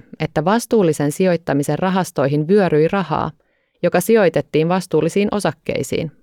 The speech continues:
Puttonen selostaa. Tuottoa tuli, kun osakekurssit nousivat.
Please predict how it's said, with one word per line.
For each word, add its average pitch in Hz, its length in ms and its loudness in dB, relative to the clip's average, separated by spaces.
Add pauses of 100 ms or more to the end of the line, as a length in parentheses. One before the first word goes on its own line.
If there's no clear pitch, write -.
Puttonen - 420 -2
selostaa. - 580 -6 (1300)
Tuottoa 160 440 0
tuli, 214 320 2 (180)
kun 202 200 2
osakekurssit 208 760 -2
nousivat. 131 460 -2